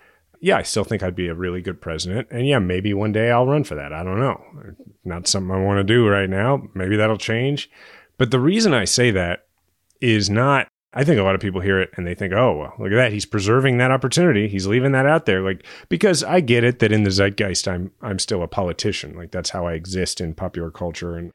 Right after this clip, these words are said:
I don't know if I'm comfortable with that, but I've accepted that. The reason I say it over and over again is because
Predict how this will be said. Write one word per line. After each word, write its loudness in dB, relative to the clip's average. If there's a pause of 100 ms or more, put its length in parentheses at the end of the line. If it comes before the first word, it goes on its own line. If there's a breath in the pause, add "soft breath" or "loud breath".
(300)
I -2
don't 4
know 4
if -2
I'm -2
comfortable 0
with -2
that, -4
but -8
I've -8
accepted -4
that. -16 (420 loud breath)
The -2
reason 2
I 0
say -4
it -18 (220)
over 0
and -2
over -6
again -10 (380 soft breath)
is -2
because -4